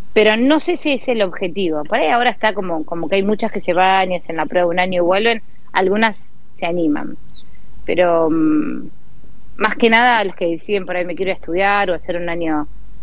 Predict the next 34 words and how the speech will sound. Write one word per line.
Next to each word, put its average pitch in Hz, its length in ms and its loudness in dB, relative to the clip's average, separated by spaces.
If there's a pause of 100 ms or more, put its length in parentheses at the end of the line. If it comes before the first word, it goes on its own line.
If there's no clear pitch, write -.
(140)
sabático 165 600 2
por 156 160 0
Europa. 202 960 2 (340)
Em, 147 680 -4 (1300)
pero 196 240 2
no 233 220 4
sé 302 200 2
si 269 160 0
es - 160 -2
un, 185 460 0
un, 165 500 2
un 196 220 4
deseo 202 420 4
así 196 560 0
tremendo 185 500 0
como, 165 260 -6
como 170 200 -4
en 170 100 -2
el 156 100 -4
rugby, 202 300 2
que - 80 -6
sea 190 200 2
mucho 214 280 0
más 254 160 4
y 254 60 2
hay 170 100 2
mucha 214 400 2
más 190 220 -2
oferta 196 520 -2 (440)
para 147 160 -2
que 135 80 -4
se 156 160 -2
vayan, 165 400 0
¿no? 208 220 0